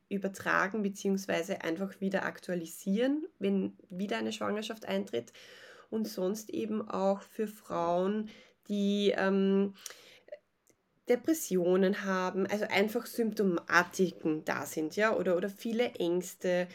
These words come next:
ähm, die in einer schwierigen Partnerschaft vielleicht leben, ja. Also da kann man schon sagen, ähm, dass,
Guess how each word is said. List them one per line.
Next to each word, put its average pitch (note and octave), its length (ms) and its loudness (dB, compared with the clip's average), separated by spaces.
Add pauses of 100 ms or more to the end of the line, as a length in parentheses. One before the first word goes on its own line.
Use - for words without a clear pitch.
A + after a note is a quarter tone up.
(360)
ähm, F#3+ 400 2
die G#3 480 -2
in G3+ 220 -2
einer G#3 240 0
schwierigen A3 640 -4
Partnerschaft F3+ 720 -4
vielleicht F#3 400 -2
leben, F3 460 -2
ja. F#3 180 0
Also F#3+ 220 0 (400)
da G3 100 0
kann G3+ 260 -2
man G#3 100 0
schon G3 280 0
sagen, G3+ 640 0 (800)
ähm, F#3 640 4 (560)
dass, F#3+ 640 0